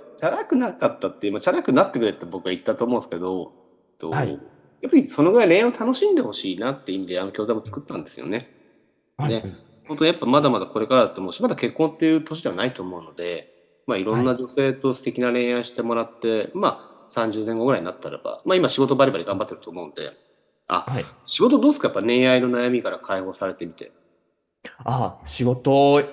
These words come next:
Speaker 2: そうですね。恋愛考えなくなってからもう百パーセント仕事に集中できるんで、まず、まあ、あの、年収とかも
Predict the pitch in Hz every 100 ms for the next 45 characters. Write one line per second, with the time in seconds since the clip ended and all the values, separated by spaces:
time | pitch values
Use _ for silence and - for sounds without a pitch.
0 | - - 170 98 104 185 226 233 233 214
1 | - - 214 226 240 165 - - - 113
2 | 95 104 151 120 - - 156 - 262 -
3 | 127 113 113 107 117 123 110 101 98 82
4 | 82 82 - 165 165 92 120 95 92 90
5 | 90 90 - 127 139 135 139 113 85 -